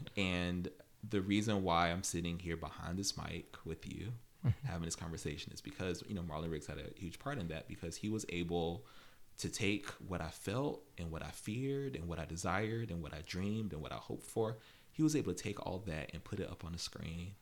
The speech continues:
Speaker 1: to narrative, to music, to movement, to these vignettes.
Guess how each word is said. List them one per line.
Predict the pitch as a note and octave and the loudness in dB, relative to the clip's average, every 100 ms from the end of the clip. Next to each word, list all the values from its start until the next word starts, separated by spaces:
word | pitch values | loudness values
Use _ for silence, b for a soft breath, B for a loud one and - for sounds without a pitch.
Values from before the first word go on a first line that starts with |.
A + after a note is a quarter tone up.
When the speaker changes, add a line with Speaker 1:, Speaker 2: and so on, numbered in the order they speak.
| - - - | -20 -20 -8
Speaker 1:
to | E2 | 0
narrative, | E2+ G2+ A2 A2 G#2+ - | 4 6 6 4 0 -4
to | - - E2 D#2 D2+ D#2 - b b b | -4 -2 0 0 -2 -4 -8 b b b
music, | G2 G2+ G#2+ G#2+ G2 - | 4 8 8 6 2 0
to | - | -2
movement, | E2 G2+ A2 G#2+ G2 F#2+ - - - | 2 2 2 4 4 2 0 -4 -2
to | E2 D2+ D2+ D2+ D#2+ - | 0 -2 -2 -4 -8 -4
these | F2+ | -2
vignettes. | F2+ E2+ F2+ G#2+ G#2+ - - | 0 0 4 4 4 0 -6